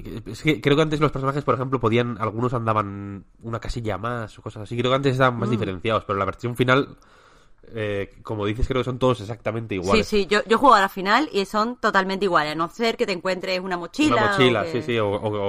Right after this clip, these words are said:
Speaker 1: o, o los coches también, que hay alguno con vaca, cosas así, ¿no?
Speaker 2: Exacto,
Speaker 1: Eh,
Speaker 2: exacto, eso
Speaker 1: eso es.
Speaker 2: es.
Speaker 1: Y, y claro, y lo cojonudo es que lo único, la única información que tienes, eh,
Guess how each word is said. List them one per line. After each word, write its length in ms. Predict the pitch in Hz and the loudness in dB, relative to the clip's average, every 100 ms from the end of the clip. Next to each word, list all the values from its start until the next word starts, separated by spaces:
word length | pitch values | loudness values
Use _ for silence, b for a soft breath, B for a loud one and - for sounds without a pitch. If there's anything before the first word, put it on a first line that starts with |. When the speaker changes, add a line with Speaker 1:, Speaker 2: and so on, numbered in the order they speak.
| 98 | -2
Speaker 1:
o, 280 | 107 98 95 | -2 -2 2
o 40 | |
los 180 | 95 95 | 0 0
coches 340 | - 113 120 - | 0 0 0 -2
también, 300 | 101 107 107 | 0 0 -2
que 80 | |
hay 80 | 104 | -2
alguno 300 | 104 98 101 | -2 -2 -2
con 180 | 95 95 | -4 -2
vaca, 320 | 98 113 98 | 0 0 -2
cosas 240 | 98 98 95 | -8 -4 -4
así, 160 | 87 | -2
¿no? 80 | 90 | -2
Speaker 2:
Exacto, 420 | 107 101 160 - | 0 2 0 0
Speaker 1:
Eh, 40 | 185 | -8
Speaker 2:
exacto, 360 | - 185 - | -4 -4 -4
eso 160 | 170 185 | -6 -8
Speaker 1:
eso 80 | 156 | -10
es. 60 | - | -14
Speaker 2:
es. 100 | _ b b b b b | _ b b b b b
Speaker 1:
Y, 640 | 120 110 107 104 101 98 87 - | -2 0 0 0 0 -2 -6 -8
y 100 | 113 | -2
claro, 240 | 113 135 | 4 4
y 80 | 104 | 4
lo 200 | 98 95 | 4 2
cojonudo 460 | 101 92 95 127 143 | 0 -4 -2 2 2
es 120 | 147 | 2
que 240 | 151 160 - - - - - - _ _ _ _ - | -4 -6 -10 -20 -20 -20 -20 -20 _ _ _ _ -8
lo 240 | 110 104 | -4 -2
único, 380 | 110 127 147 120 | 0 2 2 4
la 120 | 107 | 2
única 240 | 120 131 | 0 0
información 480 | 135 123 123 113 123 | 0 0 -2 -2 -2
que 100 | 120 | -4
tienes, 520 | 127 127 90 - - _ | -2 -2 -4 -10 -20 _
eh, 580 | 98 90 87 85 82 | -8 -6 -6 -8 -10